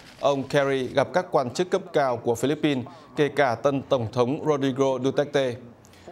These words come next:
Ông Kerry nói tại một cuộc họp báo rằng Mỹ khuyến khích tất cả các bên có tuyên bố chủ quyền ở Biển Đông, kể cả Trung Quốc và Philippines, hãy thương lượng giải quyết vấn đề qua đường ngoại giao,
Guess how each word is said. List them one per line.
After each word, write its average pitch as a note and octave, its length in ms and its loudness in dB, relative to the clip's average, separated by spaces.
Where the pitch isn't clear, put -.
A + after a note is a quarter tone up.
Ông D3 200 2
Kerry D3 420 2
nói C3 360 2
tại C#3 160 2
một B2+ 120 -2
cuộc B2+ 100 2
họp A#2+ 280 -2
báo B2+ 380 2
rằng C3 320 2
Mỹ F3 220 0
khuyến - 260 -2
khích A3+ 200 0
tất A#3 220 -2
cả C3+ 220 0
các D3+ 120 -2
bên C#3 260 0
có B2+ 200 2
tuyên C#3 180 0
bố B2 160 2
chủ C#3 180 -2
quyền B2 280 0
ở A#2+ 280 0
Biển A#2 200 0
Đông, C3 240 2
kể C#3+ 100 2
cả C3 260 2
Trung B2+ 180 0
Quốc G#3 240 2
và A#2+ 180 2
Philippines, C#3+ 480 0
hãy E3 280 2
thương D3+ 240 0
lượng C#3 300 0
giải B2+ 200 2
quyết F3 160 -2
vấn D3 200 -2
đề C3+ 220 2
qua B2+ 180 2
đường B2 260 0
ngoại A#2 200 0
giao, B2 320 2